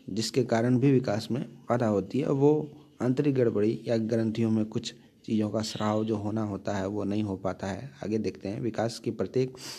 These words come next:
अवस्था में सुख शांति का प्रकार एक प्रकार नहीं होता है।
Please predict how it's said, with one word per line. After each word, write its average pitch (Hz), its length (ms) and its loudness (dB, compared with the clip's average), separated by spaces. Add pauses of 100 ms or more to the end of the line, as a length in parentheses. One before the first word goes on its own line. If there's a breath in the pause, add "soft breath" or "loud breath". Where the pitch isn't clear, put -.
(300 loud breath)
अवस्था 110 400 0
में 110 300 -4 (840 loud breath)
सुख 135 220 -2
शांति 117 300 0
का 113 160 4 (520 loud breath)
प्रकार 107 480 2 (240)
एक 139 220 4
प्रकार 123 280 4
नहीं 131 160 8
होता 85 280 -2
है। - 120 -12